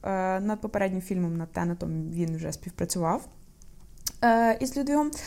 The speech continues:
І всі боялися, що, «Ой, блін, ну це ж не Ганс Циммер, ну, типу, як це вийде щось не то?» Але насправді це все ще дуже в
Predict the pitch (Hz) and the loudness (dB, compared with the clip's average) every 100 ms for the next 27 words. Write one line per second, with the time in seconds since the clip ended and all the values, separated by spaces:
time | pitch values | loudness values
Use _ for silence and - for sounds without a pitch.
0 | - - - - - 233 240 233 - 302 | -10 -12 -14 -2 6 8 10 8 6 6
1 | 269 220 233 254 247 214 202 - 196 185 | 6 8 8 6 4 2 2 0 0 2
2 | 208 208 190 220 240 254 254 226 - 202 | 2 2 2 4 6 6 4 4 4 4
3 | 190 190 185 180 - 226 240 247 214 185 | 4 6 4 4 4 8 8 8 8 6
4 | 175 160 165 - 170 170 196 233 226 202 | 4 2 -2 0 2 6 8 8 6 2
5 | 196 185 185 190 - 180 185 247 - 220 | 4 2 2 0 0 0 4 4 8 8
6 | 196 180 - - 233 403 247 190 180 - | 8 6 4 6 6 6 4 0 0 -10
7 | - - - - - 240 - - 240 240 | -18 -18 -20 -4 2 4 4 6 6 6
8 | - 202 175 220 214 190 180 175 175 175 | 2 2 6 6 6 8 6 6 6 6
9 | 165 | 4